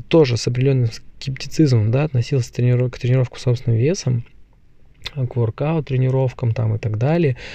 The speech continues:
А, да, когда у тебя есть большой достаточно стаж тренировки с весами, с тренажерами, да, там, с гантелями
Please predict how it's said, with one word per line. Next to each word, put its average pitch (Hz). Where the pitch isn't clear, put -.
А, 120
да, 117
когда 120
у 123
тебя 120
есть 120
большой 123
достаточно 117
стаж 120
тренировки 117
с -
весами, 135
с -
тренажерами, 123
да, 117
там, 113
с 117
гантелями 117